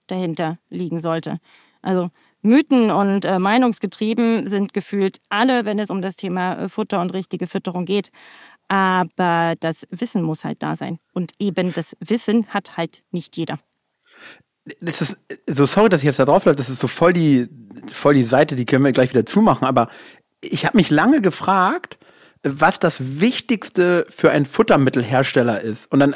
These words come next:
Speaker 2: natürlich ist es die Qualität, das steht außer Frage.
Speaker 1: Ja.
Speaker 2: Ich bin aber, gl-, glaub ich, gerade an so einem Punkt, dass ich mich selber frage, ist es nicht auch irgendwie das Vertrauen, was natürlich über die Qualität kommt,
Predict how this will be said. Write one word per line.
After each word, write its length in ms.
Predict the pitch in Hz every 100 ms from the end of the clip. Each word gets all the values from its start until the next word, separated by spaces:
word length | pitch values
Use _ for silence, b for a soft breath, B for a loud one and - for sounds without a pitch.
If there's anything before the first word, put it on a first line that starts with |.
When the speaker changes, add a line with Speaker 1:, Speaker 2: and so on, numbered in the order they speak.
| 151
Speaker 2:
natürlich 280 | 147 208
ist 100 | 190
es 60 | 160
die 120 | -
Qualität, 560 | - 143 131 - 151 117
das 100 | 117
steht 180 | 156 -
außer 260 | 147 139
Frage. 440 | 131 120 139 131 104 B
Speaker 1:
Ja. 120 | 180 - _
Speaker 2:
Ich 180 | 151 -
bin 140 | 208
aber, 220 | 320 185 139
gl-, 280 | - 147 147 143
glaub 260 | 143 170 262
ich, 120 | -
gerade 240 | - 170
an 80 | 151
so 80 | 127
einem 100 | 120
Punkt, 340 | - 254 269
dass 160 | 135 131
ich 140 | 131
mich 180 | 135 120
selber 300 | 139 196 220
frage, 460 | - 160 160 156 165 b b b _
ist 220 | 156 180
es 120 | 208
nicht 220 | 180 160
auch 140 | - -
irgendwie 340 | 185 220 233 165
das 200 | 139 131
Vertrauen, 480 | - - - 175 240
was 120 | 139
natürlich 300 | 131 - 143
über 140 | 131
die 100 | 147
Qualität 640 | 135 143 135 127 - 190 -
kommt, 400 | - 185 302